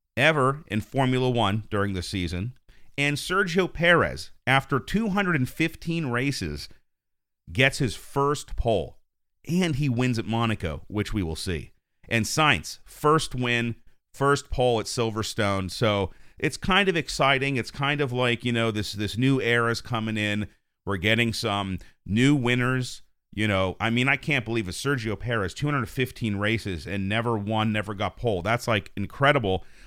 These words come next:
I'm so happy he's with Red Bull. I think they finally found someone who can be there with Verstappen on the podium, you know, fight for wins, fight for position, and all of that good stuff. So we opened,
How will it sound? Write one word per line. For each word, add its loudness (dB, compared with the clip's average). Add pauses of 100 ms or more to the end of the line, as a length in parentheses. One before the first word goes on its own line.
I'm 2
so -2
happy -2
he's 0
with -2
Red 0
Bull. -4
I 0
think -2
they 0
finally -4
found -2
someone 0 (640)
who 0
can 0 (520)
be -2
there 4
with 2 (1080)
Verstappen 0
on 2
the -2
podium, -2 (720)
you 4
know, 2
fight 4
for 0
wins, -2
fight 0
for -4
position, -4 (560)
and 2
all 4
of 0
that 0
good 0
stuff. -2
So 4
we 2
opened, 2